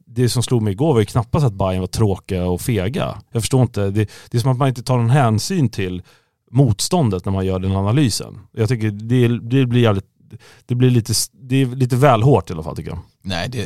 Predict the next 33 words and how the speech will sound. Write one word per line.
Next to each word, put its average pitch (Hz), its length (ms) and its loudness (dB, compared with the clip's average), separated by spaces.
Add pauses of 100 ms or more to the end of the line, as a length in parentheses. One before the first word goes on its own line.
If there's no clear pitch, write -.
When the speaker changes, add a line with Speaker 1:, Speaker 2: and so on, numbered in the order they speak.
Speaker 2:
det 98 100 -2
som 95 140 -2
jag 95 160 2
tycker 101 240 -2
är 90 40 2
me-, 92 180 0
mer, 101 360 2 (340)
eh, 85 840 -2 (360)
alltså 98 180 -8
det 87 120 -2
man, 82 220 -2
det 87 100 0
man 82 120 0
ser, 85 200 -2
det 85 80 -2
är 87 40 0
väl 92 100 0
att 90 120 -2
Malmö 82 360 2
har 85 420 -2 (540)
en 90 80 -4
helt 92 220 0
annan 85 200 0
rutin, 92 480 0
eller 95 280 -2
liksom, 101 240 -4
alltså 101 260 -2
mer 98 280 2
tyngd. 82 600 0 (440)
Ehm, 85 460 -4
både 95 560 4 (460)
reaktioner, 104 680 2
alltså, 90 240 0